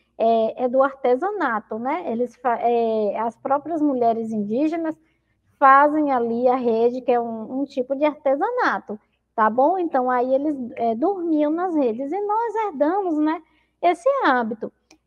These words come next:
Embora, é, a gente durma, é, no nosso quarto, né, em cama, a maioria das pessoas, mas nós temos aí o hábito de ter rede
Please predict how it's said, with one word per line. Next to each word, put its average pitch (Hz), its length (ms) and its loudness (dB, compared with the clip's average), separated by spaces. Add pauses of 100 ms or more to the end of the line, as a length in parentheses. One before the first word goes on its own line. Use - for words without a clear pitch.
(120)
Embora, 269 840 4 (240)
é, 226 640 0 (120)
a 269 140 0
gente 277 240 -2
durma, 269 720 2
é, 220 240 0
no 240 160 -2
nosso 254 320 -4
quarto, 226 380 -4
né, 294 360 -2
em 277 200 -2
cama, 277 600 0
a 214 180 -4
maioria 233 580 -2
das 226 180 -2
pessoas, 254 380 -4
mas 311 260 0
nós 294 280 -2
temos 311 380 -2
aí 453 300 2
o 311 100 0
hábito 254 380 -2
de 262 120 -10
ter 311 200 4
rede 233 760 4